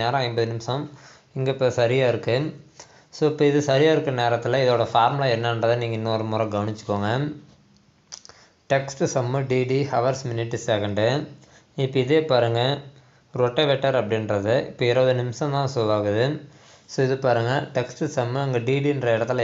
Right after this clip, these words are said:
எஃப் எஃப் இருக்கும், ஹவர்ஸ், மினிட், செகண்டு. ஃபார்முலா ditto சேம் அப்படியே தான் இருக்கும். ஆனா எரர் பார்த்தீங்கன்னா நடந்துட்டுருக்கு. இந்த எரரை நம்ம வந்துட்டு இங்கேயும் கிளியர் பண்ண முடியும். ஆனா அது வந்துட்டு சரியான தீர்வு கிடையாது. சரியான தீர்வுக்கு ஒரு ஃபார்முலாவை சேஞ்ச் பண்ணணும். இப்ப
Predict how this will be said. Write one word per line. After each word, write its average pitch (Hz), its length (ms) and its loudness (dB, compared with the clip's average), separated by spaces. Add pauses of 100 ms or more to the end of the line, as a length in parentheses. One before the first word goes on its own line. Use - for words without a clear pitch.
எஃப் 123 180 -2
எஃப் 135 200 -2
இருக்கும், 139 320 -2
ஹவர்ஸ், 123 340 0
மினிட், 120 320 -6
செகண்டு. 110 360 0 (680)
ஃபார்முலா 156 440 4 (100)
ditto 139 260 2 (140)
சேம் 147 320 2
அப்படியே 127 320 2
தான் 123 120 4
இருக்கும். 131 280 -2 (140)
ஆனா 131 120 0 (200)
எரர் 147 280 2
பார்த்தீங்கன்னா 131 420 0
நடந்துட்டுருக்கு. 113 640 -2 (600)
இந்த 127 100 0 (160)
எரரை 147 360 2
நம்ம 123 260 0
வந்துட்டு 139 300 -2
இங்கேயும் 147 340 -4
கிளியர் 127 280 -2
பண்ண 117 180 -2
முடியும். 113 340 -2
ஆனா 123 140 -2
அது 127 100 0
வந்துட்டு 131 280 -2
சரியான 123 320 2 (100)
தீர்வு 131 240 0
கிடையாது. 107 300 0 (120)
சரியான 135 400 2
தீர்வுக்கு 131 400 -2
ஒரு 120 140 -4
ஃபார்முலாவை 127 480 2
சேஞ்ச் 117 260 -2
பண்ணணும். 110 340 -2 (1700)
இப்ப 139 140 0